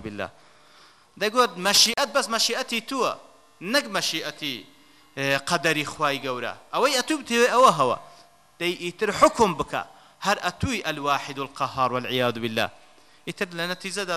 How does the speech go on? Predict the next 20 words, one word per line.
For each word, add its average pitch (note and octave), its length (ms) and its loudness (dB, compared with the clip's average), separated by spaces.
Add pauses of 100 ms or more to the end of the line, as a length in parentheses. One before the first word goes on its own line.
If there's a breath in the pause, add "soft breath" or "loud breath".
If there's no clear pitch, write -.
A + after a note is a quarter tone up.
دەڵێ D3 220 -6
کە D#3 120 -8
باس D#3+ 240 -4
لە C#3 140 -6
ژیانەکەی C3+ 480 -4
دەکەن، C3 260 -8
لە B2+ 140 -6
نەتیجەدا D#3 460 -4 (760 loud breath)
بەو G3+ 120 -2 (120)
کەلیمە D#3 420 -2
قسە، E3+ 260 2 (200)
چونکە - 180 -8
ئەو F#3 120 -4
کەلیمە G#3 300 0
قسەیە A#3 300 2
دوور G3 160 0
مەبینێ، B3 420 2
یعنی C#3+ 140 2
هەر F#3+ 180 2
ئەو G#3 80 4